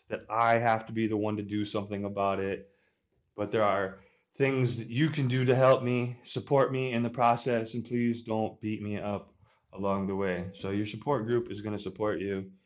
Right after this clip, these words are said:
Your hate group, your bullies, your narcissists, your sociopaths, your psychopaths, they're, some of them are gonna get off on, on causing you to freak out and, "Look, look, look how bad you are,"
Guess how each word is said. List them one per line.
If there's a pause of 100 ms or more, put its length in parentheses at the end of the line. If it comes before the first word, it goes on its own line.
(720)
Your
hate
group, (140)
your
bullies,
your
narcissists, (420)
your
sociopaths,
your
psychopaths,
they're, (500)
some
of
them
are
gonna
get
off
on, (360)
on
causing
you
to
freak
out
and,
"Look,
look,
look
how
bad
you
are,"